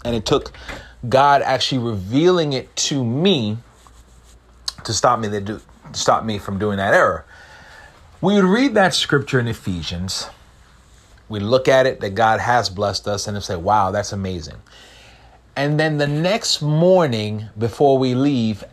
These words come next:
ask God to bless us, which makes absolutely no sense, because if God already says that he has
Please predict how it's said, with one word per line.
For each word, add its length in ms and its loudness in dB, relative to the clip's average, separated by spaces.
ask 560 2
God 460 2
to 140 -6
bless 420 -2
us, 360 -10
which 160 2
makes 180 2
absolutely 540 2
no 140 -2
sense, 260 2
because 540 0
if 380 2
God 460 4
already 480 4
says 420 0
that 180 0
he 220 -6
has 800 -2